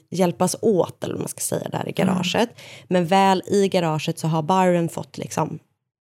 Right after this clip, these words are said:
Speaker 1: han har bara fryst, han har inte kunnat göra någonting. Så det är den här sjuttonåriga killen då som har,
Speaker 2: Mm.
Speaker 1: eh, utfört själva mordet, och Byron har typ tittat på.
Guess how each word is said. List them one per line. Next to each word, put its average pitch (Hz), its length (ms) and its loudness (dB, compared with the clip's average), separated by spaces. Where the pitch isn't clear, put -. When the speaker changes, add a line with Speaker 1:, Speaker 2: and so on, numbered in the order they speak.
Speaker 1:
han 180 160 0
har 170 80 2
bara 147 120 -2
fryst, - 380 -6
han 170 120 -2
har 165 40 2
inte 156 120 -4
kunnat 160 180 -4
göra 151 220 0
någonting. - 500 -10
Så - 140 -4
det 170 240 4
är 170 100 6
den 156 120 4
här 151 100 0
sjuttonåriga 160 640 0
killen 156 400 0
då - 160 -8
som - 200 -4
har, 151 300 -2
Speaker 2:
Mm. 269 240 -2
Speaker 1:
eh, 156 320 2
utfört - 600 2
själva 156 300 0
mordet, - 420 -4
och - 200 -2
Byron 156 420 2
har 143 180 -6
typ - 240 -10
tittat - 340 -2
på. - 220 -4